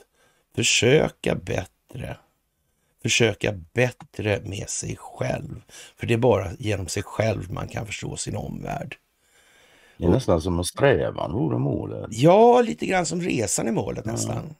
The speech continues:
Speaker 1: Ja.
Speaker 2: Ja, visst. Verkar
Speaker 1: Mm.
Speaker 2: ju hålla, hänga ihop det där.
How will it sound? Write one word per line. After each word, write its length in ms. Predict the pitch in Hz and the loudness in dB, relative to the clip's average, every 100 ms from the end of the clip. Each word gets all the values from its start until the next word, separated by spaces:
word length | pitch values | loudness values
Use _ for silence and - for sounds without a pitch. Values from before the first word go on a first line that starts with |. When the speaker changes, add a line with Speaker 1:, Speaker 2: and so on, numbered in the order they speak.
| - | -2
Speaker 1:
Ja. 80 | |
Speaker 2:
Ja, 600 | 147 151 147 147 123 113 | 2 2 2 2 0 -2
visst. 360 | 107 117 127 - _ _ _ _ _ - | -4 -6 -10 -16 _ _ _ _ _ 2
Verkar 280 | 135 120 | 2 4
Speaker 1:
Mm. 60 | 127 | 2
Speaker 2:
ju 100 | 127 117 _ - | 0 -8 _ 0
hålla, 260 | 135 120 - | 4 4 4
hänga 280 | 139 135 127 | 2 4 4
ihop 280 | 151 113 - | 4 2 -4
det 120 | - | -6
där. 220 | 104 - | -6 -8